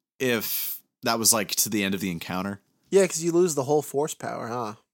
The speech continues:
Speaker 1: You, you, you, that's a whole force power, which why not, why not just blast them with, you know, why not just hit a force slam and get some actual shit going on,
Speaker 2: <laughs>
Speaker 1: like, instead of this?
Speaker 2: Some
Speaker 1: But hey.
Speaker 2: better action economy usage, you're saying?
Speaker 1: Yeah,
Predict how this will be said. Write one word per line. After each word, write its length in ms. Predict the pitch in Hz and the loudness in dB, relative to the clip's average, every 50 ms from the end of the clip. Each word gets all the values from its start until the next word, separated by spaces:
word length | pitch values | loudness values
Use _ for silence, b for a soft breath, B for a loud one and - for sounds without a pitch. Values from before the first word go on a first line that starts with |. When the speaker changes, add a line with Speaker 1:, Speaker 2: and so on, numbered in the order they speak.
| _ - - | _ -16 -16
Speaker 1:
You, 280 | 123 - 143 139 135 | -14 -8 -4 0 0
you, 120 | 135 151 151 | 2 2 2
you, 420 | 151 156 156 160 156 156 170 180 | 2 0 0 0 -2 -2 -4 -4
that's 220 | - 175 175 - | -2 0 2 2
a 80 | 180 165 | 2 2
whole 280 | 156 - 262 240 208 180 | 2 2 2 4 4 2
force 300 | - - 127 117 110 - | 0 0 0 0 0 0
power, 380 | - 113 104 104 104 104 104 | 0 0 2 2 2 2 2
which 240 | 104 104 98 - - | 0 0 0 0 0
why 200 | 123 131 143 156 | 0 0 0 0
not, 220 | 156 147 135 117 | 2 0 0 0
why 120 | 127 139 147 | 0 0 0
not 120 | 151 143 | 0 0
just 200 | 135 135 123 - | 0 -2 -2 -2
blast 360 | - 113 113 117 110 - - | 0 0 0 2 2 2 2
them 140 | 123 113 107 | 2 0 0
with, 260 | 101 90 - - - - - | 0 -2 -4 -8 -12 -8 -6
you 100 | - 101 | -4 -2
know, 240 | 95 87 85 82 - _ _ B B | -2 -2 -2 -6 -8 _ _ B B
why 140 | - 214 240 | -2 0 0
not 100 | 240 220 | 2 2
just 320 | 196 214 190 - - 175 | 2 4 4 4 2 2
hit 160 | 170 160 170 170 | 0 2 2 2
a 60 | 151 | 2
force 320 | - - 165 175 170 - | 0 0 0 2 4 4
slam 380 | - - 113 92 82 78 87 - _ - - | 4 4 4 -2 -4 -6 -8 -10 _ -12 -6
and 100 | 139 120 | -4 -2
get 100 | 135 131 | 2 2
some 140 | - 131 127 | 2 2 2
actual 380 | 120 123 120 - - 120 110 | 0 0 0 -2 -2 -2 0
shit 320 | 101 - - 120 104 98 - | 2 2 2 2 0 -2 -2
going 220 | 104 95 90 87 | -2 -2 0 0
on, 200 | 87 - 82 90 | -2 -2 -2 -4
Speaker 2:
<laughs> 140 | - - - | -4 -4 -2
Speaker 1:
like, 180 | 110 107 95 110 | -2 -2 0 0
instead 280 | 113 113 - 120 107 | 2 2 2 2 2
of 200 | 107 92 - - - | 0 -2 -2 -4 -2
this? 280 | 113 113 98 87 - - | -2 0 0 2 2 2
Speaker 2:
Some 160 | - 175 165 | 2 2 2
Speaker 1:
But 60 | 156 | 4
hey. 40 | 170 | 6
Speaker 2:
better 200 | 151 143 143 139 | 6 6 8 6
action 320 | 131 127 131 - - 135 131 | 6 4 2 0 -2 -2 -2
economy 560 | 127 - - 131 123 123 123 123 123 127 123 | -2 0 -2 -2 -2 -2 -4 -4 -4 -4 -4
usage, 420 | 127 127 123 - 131 127 120 127 | -4 -2 -2 -2 -4 -4 -6 -6
you're 80 | 131 131 | -8 -6
saying? 480 | 127 - 135 127 127 131 135 147 151 _ _ _ _ _ _ _ _ _ _ _ _ _ | -6 -6 -6 -6 -6 -8 -10 -12 -16 _ _ _ _ _ _ _ _ _ _ _ _ _
Speaker 1:
Yeah, 320 | - 151 135 104 80 80 | -4 0 0 0 0 0